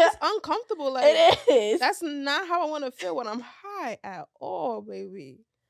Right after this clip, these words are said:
Speaker 2: I'm
Speaker 1: Oh.
Speaker 2: crying.
Speaker 1: Mm. But I'm mostly, I'm a, would you describe me as, like, a quiet
Speaker 2: Uh,
Speaker 1: smoker?
Speaker 2: uh,
Speaker 1: I feel like I'm quiet.
Speaker 2: yes, but you, oh, you definitely be having the m-, hun-,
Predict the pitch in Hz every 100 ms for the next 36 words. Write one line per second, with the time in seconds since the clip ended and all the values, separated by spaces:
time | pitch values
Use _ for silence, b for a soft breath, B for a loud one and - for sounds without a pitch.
0 | _ _ _ - 415 480 190 165 208 202
1 | 214 202 196 202 262 - 226 214 190 196
2 | _ _ _ _ _ _ _ b b -
3 | 254 269 311 339 294 254 285 226 240 320
4 | 349 - 247 254 240 220 220 202 - 202
5 | 208 - - _ _ _ _ _ _ _
6 | _ _ _ - - - _ 226 240 254
7 | _ _ _ _ _ _ _ _ 214 220
8 | 220 214 214 226 262 _ _ _ _ -
9 | 240 381 349 277 - - 117 - 208 254
10 | 277 214 - 214 196 - 208 220 247 262
11 | 277 - 240 240 220 269 339 226 202 226
12 | - 220 214 196 214 208 190 180 185 -
13 | - 208